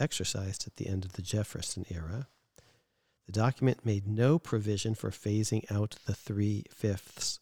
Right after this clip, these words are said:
clause. That clause formed the foundation not just of House apportionment, but also Electoral College apportionment. Slave states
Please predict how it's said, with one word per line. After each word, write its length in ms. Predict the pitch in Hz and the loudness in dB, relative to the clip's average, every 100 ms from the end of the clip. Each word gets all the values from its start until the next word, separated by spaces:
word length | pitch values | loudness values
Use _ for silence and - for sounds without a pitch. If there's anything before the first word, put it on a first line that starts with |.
| - | -10
clause. 600 | - 82 71 76 - - _ _ _ _ _ _ _ _ | -8 -6 -8 -12 -18 -20 _ _ _ _ _ _ _ _
That 220 | - - | 2 2
clause 500 | - - 113 120 131 - _ | 2 2 4 4 2 -4 _
formed 420 | _ 113 104 104 | _ -2 2 2
the 60 | 98 | 0
foundation 680 | - 101 101 104 - 107 104 | -2 -2 0 0 2 2 4
not 240 | 110 151 | 4 2
just 300 | - 120 - | 2 0 0
of 80 | 101 | -6
House 440 | - 117 120 - - | -4 0 2 0 -4
apportionment, 760 | - - 101 - 98 95 135 - _ _ | -6 -4 -4 -2 -2 0 -4 -6 _ _
but 120 | - - | -12 -2
also 420 | 107 107 - 107 - | 0 0 -2 -4 -2
Electoral 420 | 107 107 - 110 | -2 -2 -2 -2
College 520 | - 151 160 98 - | 0 0 2 0 -6
apportionment. 760 | - - 95 - - 76 - _ _ _ _ _ _ _ | -8 -8 -8 -6 -6 -8 -12 _ _ _ _ _ _ _
Slave 440 | - - 104 131 | -6 0 4 4
states 640 | - - 117 143 - - | 4 4 4 4 -2 -12